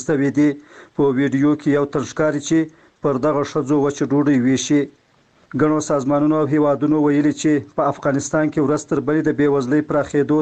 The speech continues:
د خلکو ژوند تریخ کړی دی. د امریکا د متحده ایالتونو یو څارونکی بنسټ وایي، په افغانستان کې د دوه زره دوه ویشتم کال له فبروري میاشتې راهیسې د خوراکي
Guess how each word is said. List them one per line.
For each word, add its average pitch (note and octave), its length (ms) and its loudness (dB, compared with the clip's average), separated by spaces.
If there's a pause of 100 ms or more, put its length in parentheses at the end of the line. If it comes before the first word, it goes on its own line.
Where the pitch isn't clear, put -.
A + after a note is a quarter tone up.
د - 100 -8
خلکو D3 400 -2
ژوند C#3+ 260 -2
تریخ - 240 -4
کړی C#3 200 2 (100)
دی. D3 100 0 (840)
د C#3 220 2
امریکا C#3 300 0 (100)
د D3+ 160 -2
متحده D3 400 0
ایالتونو D#3 560 0
یو D#3 160 0
څارونکی D3 560 0
بنسټ C#3+ 300 -2 (100)
وایي، C#3+ 340 0 (440)
په C#3 180 2
افغانستان C#3+ 600 -2
کې D3+ 140 -6
د C#3 140 0
دوه D3 200 2
زره D3 160 0
دوه C#3 140 0
ویشتم C3+ 340 -2 (100)
کال D#3 160 0 (100)
له D3 180 2
فبروري D3 460 0 (100)
میاشتې D3 340 -2
راهیسې D3 440 0 (480)
د C#3+ 200 2
خوراکي C#3 400 -2